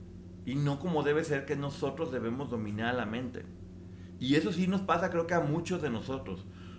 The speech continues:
Tus pensamientos, tus ideas o tu cerebro te empieza a hacer sentir de tal manera o, o pensar de tal manera. Cuando tenemos que entender eso, que nosotros somos el jefe.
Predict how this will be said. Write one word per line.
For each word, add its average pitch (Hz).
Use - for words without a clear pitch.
Tus 123
pensamientos, 147
tus 139
ideas 139
o 170
tu 143
cerebro 127
te 160
empieza 123
a 110
hacer 117
sentir 127
de 143
tal 123
manera 120
o, 101
o 101
pensar 110
de 135
tal 120
manera. 104
Cuando 123
tenemos 139
que 202
entender 190
eso, 151
que 101
nosotros 135
somos 175
el 107
jefe. 98